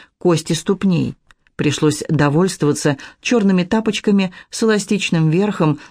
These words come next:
из неромантической черной резинки. Мисс Флэк была женщина талантливая, креативного склада, как сказали бы в наши дни. Конечно, при обучении малышей элементарным движениям, бесконечное повторение, ничего больше,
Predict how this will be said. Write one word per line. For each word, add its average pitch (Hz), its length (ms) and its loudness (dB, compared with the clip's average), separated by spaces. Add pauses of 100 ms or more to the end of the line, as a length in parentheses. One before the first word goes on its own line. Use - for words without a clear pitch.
из 160 220 0
неромантической 170 840 0
черной 190 400 0
резинки. 156 580 -2 (500)
Мисс 139 300 0
Флэк 226 340 -2 (320)
была 254 240 2
женщина 180 460 0
талантливая, 135 760 0 (220)
креативного 202 640 0
склада, 156 560 0 (180)
как 156 220 -2
сказали 156 380 0
бы 147 140 2
в 151 60 2
наши 156 320 0
дни. 139 340 0 (520)
Конечно, 165 640 0
при 147 140 0
обучении 151 540 0
малышей 156 560 0 (220)
элементарным 170 720 2
движениям, 165 640 0 (260)
бесконечное 226 640 0
повторение, 151 680 0
ничего 143 420 2
больше, 135 560 0